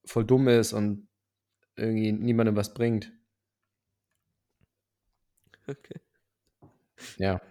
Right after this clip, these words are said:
Speaker 1: Ich hatte schon ziemlich valide Argumente und so weiter, aber es wurde einfach, also haben sie ignoriert, war nicht mal abgesagt.
Speaker 2: Sollen wir jetzt mal, komm, lass jetzt zusammen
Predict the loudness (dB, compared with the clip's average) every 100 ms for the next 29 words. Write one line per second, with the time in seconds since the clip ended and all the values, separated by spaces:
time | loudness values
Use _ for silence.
0 | _ _ _ _ _ -4 -2 0 -2 -2
1 | -4 -6 -2 0 2 2 2 2 0 0
2 | -2 -6 2 2 2 -2 -4 -4 -4 -4
3 | -6 -6 -8 -6 -4 -4 -4 -2 -2 -2
4 | -4 -8 _ _ _ _ -6 -6 -4 -6
5 | -4 -6 -8 -12 _ _ _ _ _ _
6 | -20 _ _ _ _ _ _ -2 2 2
7 | 0 -2 -4 -6 -6 -6 -6 -8 -8 -10
8 | -8 -10 -12 -12 -8 -4 -4 -6 -10